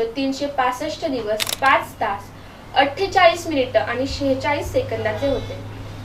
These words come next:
रोमन चर्चचे पोप ग्रेंगीर यांनी पंधराशे ऐंशीच्या दशकात त्यावर काम सुरू केले. या कॅलेंडरला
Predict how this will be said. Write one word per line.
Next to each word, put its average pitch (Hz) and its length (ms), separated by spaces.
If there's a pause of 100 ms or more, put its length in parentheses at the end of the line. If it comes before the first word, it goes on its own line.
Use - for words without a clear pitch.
(240)
रोमन 330 380
चर्चचे 359 540
पोप 254 420 (580)
ग्रेंगीर 330 420
यांनी 254 540 (240)
पंधराशे 320 460
ऐंशीच्या 359 560
दशकात 320 460 (120)
त्यावर 247 260
काम 247 340
सुरू 226 220
केले. 214 280 (1300)
या 240 120
कॅलेंडरला 269 840